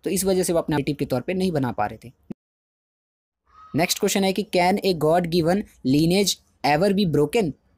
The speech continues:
What is the synonyms of lineage here? lineage here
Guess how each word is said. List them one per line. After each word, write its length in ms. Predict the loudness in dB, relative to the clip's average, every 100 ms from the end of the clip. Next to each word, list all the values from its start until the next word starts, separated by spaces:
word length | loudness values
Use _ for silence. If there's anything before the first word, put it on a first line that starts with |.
| -4
What 200 | -2 0
is 120 | -2
the 160 | -2 -2
synonyms 500 | 0 0 0 0 -2
of 80 |
lineage 540 | -2 0 2 2 0 -2 -8 -2
here? 180 | -2 -2 -8 _ _
lineage 300 | 0 2 2
here 220 | 2 0